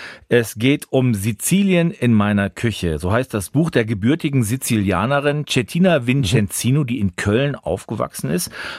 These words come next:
wo ihre Eltern ein italienisches Restaurant führen. Warum haben Sie dieses Buch ausgesucht?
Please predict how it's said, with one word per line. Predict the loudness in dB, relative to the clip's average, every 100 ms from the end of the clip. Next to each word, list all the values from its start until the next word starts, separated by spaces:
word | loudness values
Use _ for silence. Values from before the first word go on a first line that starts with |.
| -4
wo | 2 2
ihre | 2 0 0 -2
Eltern | -2 -2 -2 -2
ein | 0 -2
italienisches | -2 -2 -2 2 0 0 -4 -4 -4
Restaurant | -4 -2 -2 -4 -2 0 0
führen. | -4 -8 -4 -4 -4 -6 -8 -10
Warum | 0 2 2
haben | 2
Sie | -2
dieses | -2 -4 -4
Buch | -6
ausgesucht? | -6 -10 -10 -12 -14 -20